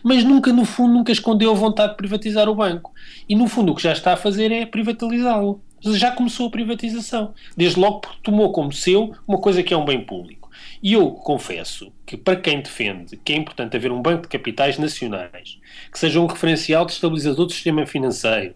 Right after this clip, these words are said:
que seja um instrumento de prossecução do ins-, do interesse público, torna-se muito difícil defender a sua não privatização perante espetáculos como os que assistimos esta semana.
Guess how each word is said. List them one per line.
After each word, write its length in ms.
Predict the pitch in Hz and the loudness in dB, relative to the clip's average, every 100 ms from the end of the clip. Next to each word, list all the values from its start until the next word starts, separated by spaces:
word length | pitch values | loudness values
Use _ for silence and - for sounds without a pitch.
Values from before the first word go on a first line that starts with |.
| - - | -16 -18
que 80 | - | -6
seja 240 | - 165 185 | -2 4 4
um 260 | 180 185 | 4 2
instrumento 320 | 165 160 175 | -2 0 0
de 60 | 190 | 0
prossecução 520 | 175 165 - - 170 | -4 -6 -6 0 0
do 100 | 175 | 2
ins-, 180 | 180 175 | 0 0
do 220 | 190 156 165 | -4 0 0
interesse 400 | 143 160 160 - | 0 0 -2 -2
público, 440 | - 127 151 - - - - | -4 -2 -4 -6 -18 -20 -2
torna-se 440 | 180 165 131 - | 0 2 -2 0
muito 340 | 170 262 240 147 | 6 6 4 0
difícil 440 | 151 - 127 135 | -6 -2 0 0
defender 600 | 120 - 143 135 120 101 - - | -2 0 2 4 2 0 -10 -8
a 60 | 135 | -6
sua 260 | - 156 156 | 0 4 4
não 180 | 175 | 4
privatização 760 | 165 160 165 160 165 160 170 170 | 0 -2 -2 -4 -4 0 -2 0
perante 420 | 170 170 170 170 | 0 2 0 -6
espetáculos 560 | - 165 165 165 170 165 | -8 -6 -2 -2 -2 -6
como 160 | 170 | -6
os 80 | 165 | -6
que 100 | - | -6
assistimos 380 | 151 - 170 160 | -8 -4 -4 -2
esta 220 | 165 - | -4 -6
semana. 380 | - 160 120 110 | -8 -6 -6 -8